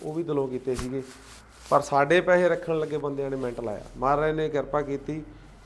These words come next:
ਉਹ ਵਾਹਵਾ ਸਾਰੇ ਪੈਸੇ, ਮੇਰੇ ਖਿਆਲ ਦੇ ਵਿੱਚ ਤਾਂ ਇੰਨੇ ਪੈਸੇ ਸੀਗੇ, ਜਿਨ੍ਹਾਂ ਨੂੰ ਮੁਕਰਾਉਣ ਦੇ ਵਿੱਚ ਸਾਡਿਆਂ ਬੰਦਿਆਂ ਦਾ ਹੀ ਹੱਥ ਸੀਗਾ, ਜਿਹਨੂੰ ਮੈਂ ਕਾਲੀਆਂ ਭੇਡਾਂ ਕਹਿ ਦਿੰਦਾ ਹੁੰਦਾ।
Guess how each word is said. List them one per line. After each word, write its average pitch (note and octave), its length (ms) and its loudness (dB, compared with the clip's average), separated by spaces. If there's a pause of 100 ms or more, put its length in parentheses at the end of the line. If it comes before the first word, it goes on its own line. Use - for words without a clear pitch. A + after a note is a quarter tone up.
(100)
ਉਹ F#3 760 4
ਵਾਹਵਾ G3+ 280 8
ਸਾਰੇ D#3 240 4
ਪੈਸੇ, D3 260 0
ਮੇਰੇ E3+ 300 4
ਖਿਆਲ F3+ 200 2
ਦੇ E3+ 60 0
ਵਿੱਚ E3+ 160 -2
ਤਾਂ E3 140 2
ਇੰਨੇ D#3+ 240 0
ਪੈਸੇ D3 280 -2
ਸੀਗੇ, C#3 300 -8 (640)
ਜਿਨ੍ਹਾਂ F3+ 520 0
ਨੂੰ E3+ 260 0
ਮੁਕਰਾਉਣ D3 440 0
ਦੇ D#3 80 0
ਵਿੱਚ D#3 240 -2 (180)
ਸਾਡਿਆਂ C3+ 380 0
ਬੰਦਿਆਂ C#3 340 -2
ਦਾ C#3 60 0
ਹੀ C#3 60 0
ਹੱਥ C3+ 180 -4
ਸੀਗਾ, C3 220 -4
ਜਿਹਨੂੰ C#3+ 240 -4
ਮੈਂ D3 100 -2
ਕਾਲੀਆਂ B2+ 340 0
ਭੇਡਾਂ C3+ 260 -4
ਕਹਿ B2 180 -6
ਦਿੰਦਾ C3 180 -6
ਹੁੰਦਾ। A2+ 200 -10